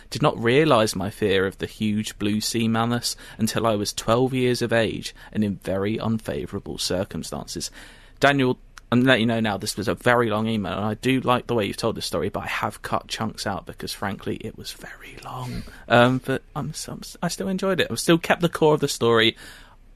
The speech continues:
I've done a little edit job on it, but I hope you, we'll all enjoy it. "The year was two thousand and one.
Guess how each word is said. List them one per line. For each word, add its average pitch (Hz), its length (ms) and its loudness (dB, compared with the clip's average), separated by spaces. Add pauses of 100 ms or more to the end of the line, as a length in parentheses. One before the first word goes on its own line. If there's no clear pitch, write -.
(240)
I've 110 100 -4
done 117 140 4
a 117 80 2
little 107 200 2
edit 98 260 -4
job - 220 -8
on 78 120 -6
it, - 100 -12 (140)
but - 140 -4
I - 20 -12
hope 98 240 -8
you, 98 200 -4 (160)
we'll 120 280 2
all 120 160 2
enjoy 110 300 -2
it. - 100 -6 (1080)
"The 123 100 4
year 160 220 8
was 170 160 2
two 135 300 0
thousand 123 420 0
and 123 180 0
one. 117 420 2